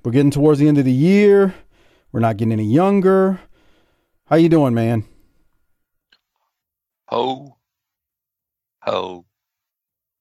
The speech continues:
Speaker 2: ho. Living the cream, living the cream dream.
Speaker 1: Live the what?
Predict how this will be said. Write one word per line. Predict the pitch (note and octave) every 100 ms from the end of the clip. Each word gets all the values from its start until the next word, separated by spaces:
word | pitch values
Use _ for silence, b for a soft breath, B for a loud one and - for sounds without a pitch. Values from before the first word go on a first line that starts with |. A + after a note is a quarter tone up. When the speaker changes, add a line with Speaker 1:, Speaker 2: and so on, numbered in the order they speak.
| _
Speaker 2:
ho. | - - _ _ _ _ _ _ _ _
Living | F#2+ G2+ A#2
the | B2
cream, | - D3 D3 - G#2
living | A2 A2+ A#2
the |
cream | - - B2 A2 F#2+
dream. | F2 F2 D#2+ D#2+ _ _ _ _ _ _ _ _ _ _ _
Speaker 1:
Live | G#2+ G2+ - E2
the | E2
what? | - D3 B3+ -